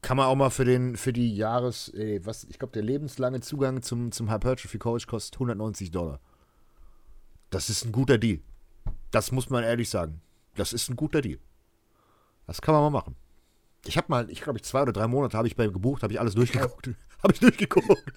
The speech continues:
Speaker 2: Ich, ich auch. Ich hab mir das alles angeguckt.
Speaker 1: <laughs> Das ist gut, weil es mal eine völlig andere Perspektive gibt. Und gerade für die Bewegungslegastheniker, wie ich es mehrfach gesagt habe, ihr lernt
Speaker 2: Die
Speaker 1: durch Visualisieren.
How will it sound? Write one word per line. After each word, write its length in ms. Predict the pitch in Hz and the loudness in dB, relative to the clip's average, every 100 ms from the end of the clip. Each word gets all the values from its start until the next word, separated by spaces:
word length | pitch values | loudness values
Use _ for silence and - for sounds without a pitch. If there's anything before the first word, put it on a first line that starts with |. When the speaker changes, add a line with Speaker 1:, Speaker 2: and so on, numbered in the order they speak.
| - | -6
Speaker 2:
Ich, 280 | - - 131 | -6 -6 -8
ich 160 | 123 131 | -4 -2
auch. 220 | 135 - - | -2 -6 -16
Ich 80 | - | -10
hab 100 | 117 | -4
mir 80 | 110 | -2
das 100 | 104 | 0
alles 140 | 107 104 | -2 -2
angeguckt. 340 | 104 98 98 - - - | -4 -4 -8 -12 -10 -4
Speaker 1:
<laughs> 680 | 127 139 - 110 - - - | -2 -2 -6 -8 -12 -8 -4
Das 160 | 151 | -2
ist 100 | 185 | -2
gut, 260 | 269 277 - _ _ - | -2 -4 -4 _ _ -6
weil 140 | 160 | -4
es 100 | 165 | -2
mal 80 | 170 | -2
eine 100 | 170 | -2
völlig 300 | - 190 165 | -2 -2 -2
andere 160 | 160 151 | -6 -4
Perspektive 560 | 160 143 135 - 147 | -4 -4 -8 -6 -6
gibt. 220 | 117 82 - - - | -6 -8 -12 -18 -6
Und 140 | 123 | -4
gerade 260 | - 139 156 | 2 2 2
für 140 | - | 0
die 120 | 135 123 | -2 0
Bewegungslegastheniker, 1800 | 113 139 143 143 123 - 90 82 78 110 143 139 - 143 131 131 120 | 0 0 -2 -4 -6 -10 -14 -18 -14 -6 0 2 4 2 2 2 0
wie 60 | 113 | 0
ich 80 | - | -2
es 40 | |
mehrfach 260 | 120 117 - | -2 -2 -4
gesagt 320 | 101 101 - | -2 -2 -2
habe, 220 | 101 95 - - - - - - - - - - - _ | -2 -4 -8 -20 -20 -20 -20 -20 -20 -20 -20 -20 -20 _
ihr 120 | 135 | 2
lernt 420 | 123 123 135 143 104 | 4 6 4 0 -2
Speaker 2:
Die 180 | 104 | -4
Speaker 1:
durch 260 | 107 120 - 107 110 | 2 0 0 -8 -4
Visualisieren. 800 | 117 113 110 104 92 110 80 | -2 0 0 0 0 -2 -4